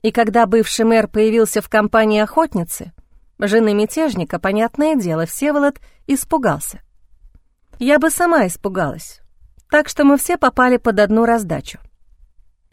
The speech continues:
Меня не удивляло, что заставило Андрея помочь с ликвидацией этого засранца. Странно, что Андрей так долго терпел. Я бы вышла из себя намного раньше.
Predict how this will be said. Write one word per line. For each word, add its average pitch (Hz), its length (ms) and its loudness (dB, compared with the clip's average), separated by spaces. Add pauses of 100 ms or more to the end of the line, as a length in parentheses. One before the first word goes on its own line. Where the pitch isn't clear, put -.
Меня 269 300 6
не 277 160 8
удивляло, 285 680 2
что 233 240 -2
заставило 220 640 2
Андрея 233 360 2
помочь 226 380 0
с - 120 -8
ликвидацией 220 680 0
этого 226 300 -2
засранца. 175 680 -6 (1040)
Странно, 269 500 2
что 220 240 0
Андрей 247 320 2
так 214 260 -2
долго 254 320 2
терпел. 185 540 -6 (680)
Я 262 240 2
бы 233 160 4
вышла 185 320 -2
из 190 160 -2
себя 208 240 0
намного 226 480 2
раньше. 165 460 -4